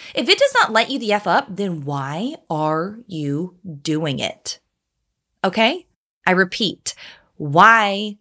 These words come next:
are you doing it? Because it's not serving you and it's probably not working. And people can smell lack of passion,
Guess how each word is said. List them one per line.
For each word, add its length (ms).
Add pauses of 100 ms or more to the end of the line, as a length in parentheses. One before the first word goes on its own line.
(120)
are 120
you 500 (120)
doing 380
it? 400 (460)
Because 540 (100)
it's 200
not 220
serving 420
you 460 (360)
and 220
it's 260
probably 540
not 260
working. 640 (400)
And 520
people 440
can 220
smell 760
lack 360
of 160
passion, 720